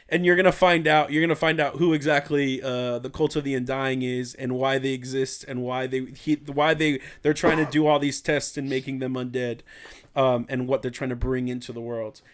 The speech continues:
And you have to decide if you wanna stop that or if you wanna be for that, and what that looks like for you. So yeah, so you're gonna meet all his brothers, and then you're, you're also, and his brothers, um, there are some brothers that are, like, actually kings, and you have to go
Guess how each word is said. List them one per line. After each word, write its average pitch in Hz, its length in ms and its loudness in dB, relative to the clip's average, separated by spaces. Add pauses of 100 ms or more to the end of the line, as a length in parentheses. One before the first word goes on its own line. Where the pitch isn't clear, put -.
(100)
And 123 100 -6
you 135 60 -4
have 123 100 -6
to 120 80 -20
decide 120 340 -6
if 120 80 -14
you 123 80 -10
wanna 117 140 -8
stop 120 280 -6
that 135 220 -4
or 131 60 -12
if 120 80 -14
you 131 80 -6
wanna 117 140 -8
be 120 80 -12
for 117 240 -8
that, 120 280 -6
and 117 120 -12
what 110 100 -10
that 92 120 -12
looks 110 180 -14
like - 160 -18
for 110 80 -16
you. 110 160 -14 (680)
So 170 120 0
yeah, 180 240 8
so - 160 4
you're 202 200 8
gonna 196 200 6
meet 202 240 2
all 185 160 6
his 170 120 4
brothers, 190 580 8
and 151 200 0
then 156 140 2
you're, 147 260 2
you're 143 180 0
also, 143 280 0
and 151 280 -2
his 151 280 -2
brothers, 151 440 -2
um, 120 400 -2
there 143 120 2
are - 20 -2
some 156 260 -2
brothers 139 360 0
that 127 160 -2
are, 127 80 0
like, 120 180 -4
actually 131 380 -6
kings, 143 360 -4
and 131 120 -8
you 135 60 -6
have 139 160 -14
to 131 100 -12
go 123 320 -4